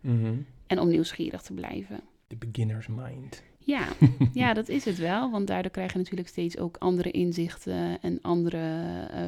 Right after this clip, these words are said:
Speaker 2: perspectieven te zien vanuit
Speaker 1: Ja.
Speaker 2: andere hoeken. En kun je zelf dan ook voor jezelf beter besluiten wat eigenlijk het beste ook bij jou past.
Speaker 1: Ja.
Speaker 2: En, eh, als laatste wil ik dan toch wel noemen zelfliefde en zelfvertrouwen.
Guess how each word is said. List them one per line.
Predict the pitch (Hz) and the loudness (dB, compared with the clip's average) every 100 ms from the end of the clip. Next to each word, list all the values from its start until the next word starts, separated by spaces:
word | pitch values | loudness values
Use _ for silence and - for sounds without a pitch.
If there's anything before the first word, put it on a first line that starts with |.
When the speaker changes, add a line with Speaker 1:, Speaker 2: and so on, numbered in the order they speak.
| 170 | -4
Speaker 2:
perspectieven | 170 170 - 170 180 170 175 | -4 -4 -6 -6 -4 -6 -4
te | 165 | -4
zien | 170 165 190 240 | 0 0 0 -6
vanuit | - 123 117 | -6 0 0
Speaker 1:
Ja. | 113 | 0
Speaker 2:
andere | 165 165 | -2 -2
hoeken. | 160 160 - 202 285 _ _ _ _ _ _ _ _ - | -4 -6 -6 -8 -8 _ _ _ _ _ _ _ _ -4
En | 185 | -2
kun | 180 180 | 0 0
je | 170 | 0
zelf | 170 165 | 0 -2
dan | 180 180 | -2 -4
ook | 170 | -4
voor | 175 | -4
jezelf | 170 170 170 | -4 -4 -4
beter | 170 170 175 | -4 -4 -6
besluiten | 175 - 185 175 | -8 -6 -6 -6
wat | 185 | -10
eigenlijk | - 175 - 190 | -10 -12 -10 -8
het | 170 | -8
beste | 170 170 - 190 | -8 -8 -6 -6
ook | 175 170 - | -6 -8 -6
bij | 170 | -4
jou | 175 175 | -4 -4
past. | 170 185 - - - _ _ | -8 -10 -10 -12 -20 _ _
Speaker 1:
Ja. | - 120 117 - - _ _ _ _ _ _ _ _ | -2 0 0 -8 -20 _ _ _ _ _ _ _ _
Speaker 2:
En, | - 180 175 | 4 4 4
eh, | 175 175 180 180 | 4 2 -2 -4
als | 170 | -2
laatste | 175 175 180 - 190 | 2 4 4 2 -2
wil | 180 | -2
ik | 170 | 2
dan | 170 | 0
toch | 165 185 | 0 -4
wel | 185 180 | 0 2
noemen | 175 180 175 | 4 4 2
zelfliefde | 175 170 170 170 185 202 - | 0 -2 -2 -2 -2 -2 -2
en | 175 - 170 | -2 0 0
zelfvertrouwen. | 170 170 - 170 180 185 185 196 226 | 0 -4 -6 -8 -6 -4 -2 -2 -4